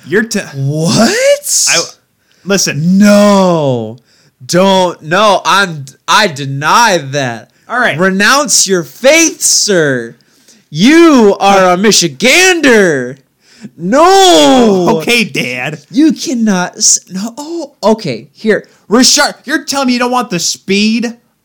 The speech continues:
Speaker 1: and the shot of Maurice Richard. By
Speaker 2: Tyler
Speaker 1: the way, by the way, rest in peace, Henri, Pocket Rocket,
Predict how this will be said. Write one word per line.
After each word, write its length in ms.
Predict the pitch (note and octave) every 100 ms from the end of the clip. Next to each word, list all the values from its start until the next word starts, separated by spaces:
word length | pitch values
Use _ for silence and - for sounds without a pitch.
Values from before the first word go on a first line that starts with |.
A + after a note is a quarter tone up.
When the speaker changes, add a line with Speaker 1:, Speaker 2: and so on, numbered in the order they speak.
| -
Speaker 1:
and 240 | D#3 D3+
the 80 | C#3+
shot 840 | - - - F#3+ A3 C#4 - - - _ _ _
of 120 | C#3 C3+
Maurice 460 | C#3+ D#3 G3+ G3+
Richard. 520 | F#3 - D3 F#2+ D#2 _ _ _ _ _ -
By 120 | E3
Speaker 2:
Tyler 120 | F3
Speaker 1:
the 80 | F3+
way, 180 | D#3+ D#3+
by 140 | C#3+ D#3
the 80 |
way, 260 | C#3+ C3 C3 - _ _
rest 220 | - A#2+ -
in 80 |
peace, 240 | C3 B2+ B2
Henri, 360 | G#2+ G#2+ G2+
Pocket 360 | A2+ - A2 G2+
Rocket, 420 | G#2+ G2+ G2+ G#2